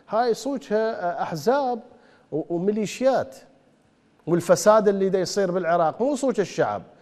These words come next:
صوت الم-، المتحكمين بالعملية السياسية.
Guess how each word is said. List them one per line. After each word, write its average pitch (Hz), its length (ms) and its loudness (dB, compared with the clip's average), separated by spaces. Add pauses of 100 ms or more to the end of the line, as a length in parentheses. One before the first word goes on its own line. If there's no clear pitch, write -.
(160)
صوت 233 340 2
الم-، 220 260 -2
المتحكمين 202 880 -2
بالعملية 165 460 2
السياسية. 107 640 -6